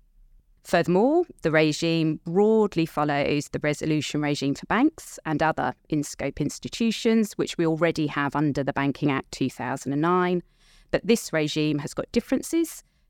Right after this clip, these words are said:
to reflect the different capital structure and risk profile for insurers. So while it looks like a brand new regime, its structure and architecture is based heavily on the bank regime, and that has been on the statute book for over a decade now.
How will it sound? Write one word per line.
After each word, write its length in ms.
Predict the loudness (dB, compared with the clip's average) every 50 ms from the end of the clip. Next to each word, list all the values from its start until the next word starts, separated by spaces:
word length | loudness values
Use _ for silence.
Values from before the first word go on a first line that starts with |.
| _ -8
to 120 | -4 -2
reflect 440 | 0 0 0 0 0 0 0 0 -2
the 80 | -4
different 480 | -2 0 -2 -4 0 0 2 2 2 0
capital 360 | -2 -4 -6 -6 -6 -6 -6 -6
structure 600 | -6 -6 -8 -8 -8 -6 -2 0 0 0 0 0 -2
and 240 | -2 -2 -2 -2 -2
risk 300 | -2 -4 -4 -8 -14 _
profile 540 | -6 -4 -2 -2 -2 -4 -4 -2 -2 -2 -4
for 220 | -4 -6 -6 -6
insurers. 640 | -4 -6 -6 -6 -6 -6 -6 -6 -6 -8 -10 -16 -18 -20 _ _ _ _ -20 -20 -20 -20 -20 _ _ _ _ _ -8
So 160 | -4 -2 2
while 200 | 2 4 4 2
it 100 | 4 2
looks 300 | 2 2 2 -2 -6 -6
like 180 | -6 -6 -6
a 40 | -2
brand 240 | 0 2 2 4 4
new 160 | 4 2 2
regime, 640 | 0 0 -2 0 0 2 2 4 4 4 4 4 4 0 _ _ _ _ _ _ -2
its 160 | -2 -2 -2
structure 540 | -4 -4 -4 -4 -4 -6 -6 -4 -2 -2 0
and 100 | 0 0
architecture 680 | 0 0 0 -2 -6 -6 -6 -6 -8 -8 _ -6 -4 -4
is 100 | -4 -2
based 300 | -2 -2 -2 -2 -4 -2
heavily 600 | 0 0 2 2 2 0 0 0 0 0 -2 -4 -2
on 160 | 0 2 2
the 60 | 2 2
bank 320 | 2 0 0 -2 -2 -2
regime, 560 | -4 -4 -2 -2 -2 -2 -2 -2 -2 -4 -6 -8 -4
and 140 | -2 0 0
that 160 | 0 0 -2
has 300 | -4 -2 -2 -2 -2 -2
been 340 | -4 -6 -4 -2 -2 -4 -4 -4
on 180 | -2 0 0 0
the 80 | 0
statute 480 | -2 -2 -4 -4 -4 -4 -4 -6 -4 -2
book 180 | -2 -4 -4 -4
for 160 | -4 -2 -2
over 160 | 0 0 0
a 40 | 0
decade 420 | 0 -2 -4 -4 -4 -6 -4 -4 -2
now. 300 | -2 -2 -4 -4 -8